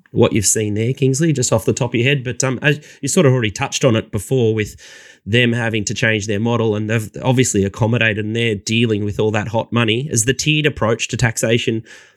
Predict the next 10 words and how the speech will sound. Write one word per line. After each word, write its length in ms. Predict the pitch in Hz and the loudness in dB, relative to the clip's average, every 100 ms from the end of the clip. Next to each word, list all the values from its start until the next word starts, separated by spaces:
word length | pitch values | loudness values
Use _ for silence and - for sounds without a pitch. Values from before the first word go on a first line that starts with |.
| - | -2
the, 600 | 117 117 113 107 117 127 _ _ _ - | 2 4 2 -2 -4 -12 _ _ _ 0
uh, 240 | 107 107 | 2 4
the 100 | 104 | 2
silver 280 | 101 127 113 | 4 4 2
bullet 280 | 101 110 - | 0 -2 -2
for 160 | - 110 | -4 0
someone 260 | 120 113 | 2 2
like 120 | 113 | 0
Top 140 | - - | -2 -4
Sport? 240 | - 220 | -2 -4